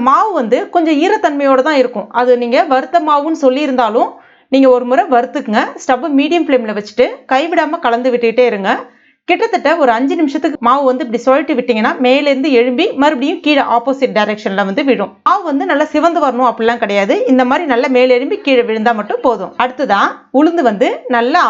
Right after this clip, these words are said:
ஆறி இருக்கு. இதை இப்ப மிக்சியில சேர்த்துட்டு நல்லா நைஸா அரைச்சு எடுத்துக்கங்க. அதுக்கப்புறமா ஒரு ஜல்லடையை பயன்படுத்தி நல்லா சலிச்சிட்டு பயன்படுத்துங்க. ஏன்னா அதுல நொறுநொறுப்பு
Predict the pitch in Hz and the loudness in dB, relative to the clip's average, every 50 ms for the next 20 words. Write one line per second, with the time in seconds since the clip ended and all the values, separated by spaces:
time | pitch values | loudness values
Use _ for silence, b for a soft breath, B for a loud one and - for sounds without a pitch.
0 | 208 214 240 254 240 196 185 - - 220 - 494 277 - _ _ _ _ _ _ | 2 0 0 0 0 -2 -2 -2 0 0 0 -2 -4 -14 _ _ _ _ _ _
1 | - 269 269 370 381 330 - - 240 285 415 508 311 269 269 269 - 311 285 262 | -2 0 2 2 2 0 2 0 0 0 0 -2 0 0 0 0 0 0 0 0
2 | 247 254 262 233 226 220 220 - - 214 262 370 494 - - b b b b 254 | 0 2 2 0 0 0 -2 -4 -2 0 0 0 -2 -6 -14 b b b b -2
3 | 262 269 302 339 440 466 349 277 247 247 - - 381 392 311 247 214 220 247 233 | -2 0 2 0 0 0 0 0 -2 -2 -2 0 0 0 0 0 -2 -2 -2 -2
4 | 233 - 208 175 196 185 185 185 - b b b b b b 277 311 370 392 403 | -2 -4 -8 -8 -6 -6 -6 -8 -10 b b b b b b -2 -2 -2 -2 -2
5 | 381 349 - 247 233 214 247 311 - - 254 226 185 240 233 269 330 339 349 311 | -2 -2 -2 -2 -2 -2 -2 -2 0 0 -2 0 2 0 0 0 0 -2 -4 -4
6 | - 240 220 233 220 233 220 202 - 311 381 539 294 277 262 277 330 330 - 277 | -2 -4 -4 -4 -4 -4 -4 -2 -2 0 0 2 2 2 2 0 0 0 0 0
7 | 277 339 339 - 339 - 359 - - 220 220 214 214 190 180 - 185 185 180 180 | 0 -2 -4 -6 -6 -4 -2 -2 -2 -2 -2 -4 -6 -6 -6 -4 -4 -4 -6 -8
8 | - b b b b b 254 254 285 349 339 285 262 294 370 339 285 269 277 269 | -8 b b b b b 0 2 2 2 2 2 2 0 0 0 0 0 0 0
9 | 320 330 269 269 277 | 0 -2 -2 -2 -2